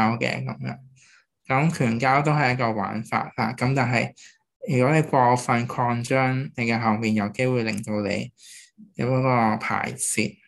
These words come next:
有機會有，即係會控制唔到。或者有一啲朋友係玩得，玩到後面係即係影響到自己嘅生活，好似成日都想去廁所，但係其實冇嘅，即係佢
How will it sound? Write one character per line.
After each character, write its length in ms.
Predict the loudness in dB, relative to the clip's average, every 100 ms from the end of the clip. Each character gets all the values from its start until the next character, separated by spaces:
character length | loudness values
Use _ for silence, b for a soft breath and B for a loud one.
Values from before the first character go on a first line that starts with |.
| b
有 180 | -2 0
機 260 | 2 2 4
會 520 | 2 2 -2 -6 -14 _
有， 380 | -4 -2 -2 -6 -10 -4
即 140 | 0
係 100 | 2
會 160 | 0 -2
控 300 | 0 -2 0
制 80 | -2
唔 200 | -4 -8
到。 160 | -10 -10 -12 B B B
或 120 | -4
者 100 | 0
有 220 | 2 2
一 40 | 2
啲 220 | 0 -2
朋 280 | 0 0 0
友 100 | 0
係 300 | -2 -2 0
玩 240 | 2 2
得， 220 | 0 -2 -6 -4
玩 300 | -2 0 0
到 120 | 2 2 2 -2 -8 _ b b b
後 120 | -4 -2
面 280 | -2 -2
係 240 | -2 -6 -6 -14 _ 0
即 80 |
係 60 | 2
影 380 | 2 2 2 2
響 280 | 2 0 2
到 260 | 0 0
自 240 | -4 -2 0
己 20 |
嘅 180 | 0 -2
生 300 | -2 -4 -2
活， 180 | -2 -4
好 80 | -2
似 120 | -2 -2 B B B B -8
成 180 | -2 0
日 120 | 2
都 140 | 2 0
想 320 | 2 2 2 0
去 120 | -2 -2
廁 300 | -2 -2 -2
所， 180 | 0 0
但 160 | 0 0
係 40 |
其 80 | -2 -2
實 60 | 0
冇 340 | 0 2 0
嘅， 120 | 0
即 120 | 0 -2
係 100 | -2
佢 280 | -2 -2